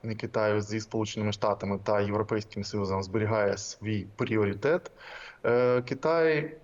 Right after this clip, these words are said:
м, скажімо, з-, м, виконує формально ті санкції, які накладені на нього. Але, е, вірніше, на Російську Федерацію, і китайські банки, і інші компанії їх,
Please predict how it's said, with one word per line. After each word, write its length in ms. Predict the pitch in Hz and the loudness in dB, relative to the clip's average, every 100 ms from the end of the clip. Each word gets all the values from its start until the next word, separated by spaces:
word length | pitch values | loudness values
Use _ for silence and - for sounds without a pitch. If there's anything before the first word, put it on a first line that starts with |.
| 117 | -6
м, 640 | 117 117 113 110 110 107 - - - - 87 - - - - - _ - - - _ _ _ _ | -2 0 0 0 0 -2 -6 -16 -18 -16 -16 -16 -20 -20 -20 -20 _ -20 -20 -20 _ _ _ _
скажімо, 440 | - 113 117 123 | -4 0 2 2
з-, 200 | 117 - | 2 -2
м, 220 | 113 110 101 - - - - - - | -2 0 -2 -6 -16 -14 -16 -18 -8
виконує 760 | 110 101 147 151 160 151 123 107 | -4 -2 -2 2 4 6 4 2
формально 800 | - 117 123 135 151 139 120 | 2 2 4 4 4 2 2
ті 260 | 110 - 117 | 0 -2 -2
санкції, 640 | - 123 127 123 - 101 | 2 2 2 -2 -4 -2
які 320 | 104 107 - | 0 -2 -2
накладені 600 | 117 113 110 110 107 104 | -2 0 2 2 2 2
на 80 | 104 | 2
нього. 420 | 104 101 87 - - | 0 0 -4 -6 -2
Але, 640 | 107 107 127 143 143 139 - | 2 4 4 4 4 2 -2
е, 80 | 110 - | -6 -2
вірніше, 360 | 120 131 - 120 | 0 0 2 2
на 120 | 120 | 2
Російську 360 | 117 127 - | 2 -2 -6
Федерацію, 580 | 110 110 117 160 160 120 | -4 0 2 2 0 -2
і 180 | 110 120 | -2 -4
китайські 540 | 123 120 113 110 113 | -2 2 2 0 -4
банки, 600 | 104 110 131 135 135 104 | 0 2 2 0 -4 -4
і 60 | 101 | -2
інші 220 | 110 - | -4 -6
компанії 640 | - 101 117 113 107 98 95 | -6 -4 0 0 0 -2 -4
їх, 140 | 104 | -6